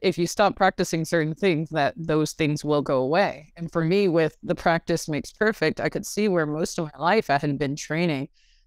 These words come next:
Um, I was an athlete. I was training to be competitive all the time. I was still playing sports. Most of the time, I still play sports now, but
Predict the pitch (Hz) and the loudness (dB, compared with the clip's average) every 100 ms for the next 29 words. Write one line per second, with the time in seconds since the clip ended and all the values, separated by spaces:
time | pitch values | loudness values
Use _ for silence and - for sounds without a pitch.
0 | - 165 160 160 156 147 - 156 156 151 | -2 0 2 0 -2 -4 -2 0 2 0
1 | 147 147 196 - 196 190 190 165 160 - | -2 -2 -2 0 2 4 4 0 -2 -6
2 | - 165 175 175 - 160 156 151 147 147 | -4 -2 0 -2 -2 -2 0 2 0 -2
3 | _ _ - 147 185 180 175 175 - - | _ _ -12 -2 0 4 2 2 -4 -4
4 | 160 165 175 143 139 160 151 143 - 160 | -2 0 -2 -2 -2 -4 -2 -2 -2 -2
5 | - 160 156 - - 147 160 - 147 143 | -2 -2 -2 -4 -2 0 0 -2 -2 -2
6 | - 156 - 143 156 151 - 147 160 156 | 0 0 0 0 0 -4 -2 -2 0 -2
7 | - 160 - - 156 156 147 | 0 -4 -2 -2 0 0 0